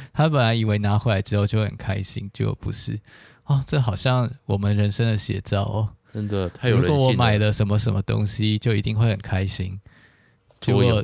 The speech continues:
Speaker 1: 结果这，<laughs> 最后根本就没有很开心。
Speaker 2: 结果没有朋友陪我玩，哭哭。
Speaker 1: 哦。
Speaker 2: 对，对，对。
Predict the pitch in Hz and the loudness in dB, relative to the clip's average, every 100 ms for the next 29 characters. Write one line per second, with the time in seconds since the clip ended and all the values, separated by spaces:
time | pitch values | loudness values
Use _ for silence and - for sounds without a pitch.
0 | - - 156 180 127 123 - 160 - - | -2 2 2 4 0 0 -2 -6 -10 -12
1 | - - - - - - 127 - 127 - | -10 -10 -14 -16 -14 -8 -8 -4 -6 -6
2 | - 117 _ _ _ _ - - - 139 | -12 -12 _ _ _ _ -20 -14 -2 2
3 | 131 117 127 110 101 110 107 104 101 - | 2 0 -2 -2 -2 0 2 0 0 -4
4 | 98 98 - 90 98 - 135 117 - - | -6 -6 -8 -12 -12 -18 -8 -8 -8 -8
5 | 113 107 101 110 101 107 107 98 - 101 | -4 -2 2 2 0 -2 -2 -2 0 0
6 | 98 87 82 92 92 110 - 104 92 90 | 2 0 -2 -6 -4 -4 -2 -2 -2 -4
7 | _ _ _ _ _ - 113 120 123 127 | _ _ _ _ _ 0 2 4 4 4
8 | 131 131 131 131 131 131 131 - 87 82 | 4 4 4 4 4 4 2 0 0 0
9 | 80 76 76 | 0 0 -4